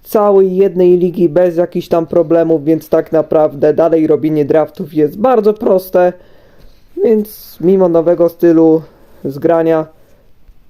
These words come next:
dalej jest, e, normalnie z draftem. E, więc też na razie go łat-, na łatwiźnie na razie nam idzie, bo tylko jeden zawodnik nie wypadł nam po myśli, czyli Ben Yedder.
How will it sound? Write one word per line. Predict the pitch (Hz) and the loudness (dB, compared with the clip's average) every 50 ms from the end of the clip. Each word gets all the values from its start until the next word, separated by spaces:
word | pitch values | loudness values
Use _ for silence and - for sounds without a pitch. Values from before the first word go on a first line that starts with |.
| _ - | _ -12
dalej | 135 131 175 180 170 165 160 160 156 156 156 - _ _ _ - _ _ _ _ - | -4 -2 0 2 2 2 2 2 0 -2 -6 -8 _ _ _ -20 _ _ _ _ -6
jest, | 135 139 143 143 143 139 - - - - _ - - | 0 0 2 2 2 -2 -4 -20 -20 -20 _ -6 -2
e, | 143 135 135 139 139 143 147 | 0 2 2 4 2 2 2
normalnie | 196 247 277 277 277 262 233 190 175 160 156 | 0 0 0 0 0 0 2 0 0 0 -2
z | 147 - | -4 -4
draftem. | - 156 151 143 139 - - 160 165 180 180 - _ _ _ - - _ - _ _ _ _ _ _ - _ _ _ _ _ _ _ _ _ _ _ _ - _ _ _ _ - - - - - _ _ - | -2 -2 -2 -2 -4 -4 -2 -2 -2 -2 -6 -8 _ _ _ -20 -20 _ -20 _ _ _ _ _ _ -20 _ _ _ _ _ _ _ _ _ _ _ _ -20 _ _ _ _ -20 -20 -20 -20 -20 _ _ -4
E, | 131 143 151 156 160 165 165 | -2 -2 0 0 0 -2 -2
więc | 165 185 185 185 185 180 180 - - - - - - - | 0 0 0 0 0 -2 -6 -10 -20 -20 -20 -20 -18 -6
też | - 185 170 165 - - | -2 -2 -2 -2 -2 -4
na | 160 156 | -4 -2
razie | 151 156 160 160 160 151 | 0 0 0 0 -2 -2
go | 143 143 147 147 147 147 143 143 143 143 143 143 143 143 - - _ _ - - | 0 0 2 2 2 2 2 2 0 0 0 -2 -4 -6 -10 -16 _ _ -16 -10
łat-, | - 139 165 196 208 208 - | -4 -2 0 0 -2 -2 -2
na | 190 208 220 | -2 0 2
łatwiźnie | 233 226 226 - 240 214 170 - - 147 147 143 | 2 0 0 0 0 -2 -2 0 -2 -2 -2 -2
na | 135 117 - 156 170 160 | -2 -6 -6 -4 -2 0
razie | 151 151 151 151 147 | 0 0 0 -2 -2
nam | 147 151 147 147 | -2 -2 -2 -2
idzie, | 147 143 - 190 214 233 226 - - _ - _ _ _ - | -4 -2 0 0 0 0 -2 -6 -18 _ -20 _ _ _ -4
bo | 139 147 160 | -2 -2 -2
tylko | 156 - 165 151 151 - 160 | 0 0 -2 -2 0 0 0
jeden | 156 151 147 147 143 143 139 | 2 2 0 0 0 -2 0
zawodnik | 143 143 131 139 139 - 139 139 139 - | -2 0 0 0 -2 0 -2 -8 -6 -2
nie | 143 139 | -2 0
wypadł | 131 143 139 - 143 139 - | 0 0 0 -2 -4 -6 -4
nam | 143 135 135 | -4 -6 -4
po | 131 151 143 | -2 -2 -2
myśli, | 139 135 139 139 135 127 | -2 -2 -4 -6 -8 -10
czyli | 127 - 139 123 135 | -6 -6 -4 -4 -2
Ben | 123 139 139 139 | -2 0 0 0
Yedder. | 135 135 131 143 160 175 196 | 0 0 0 0 0 -2 -2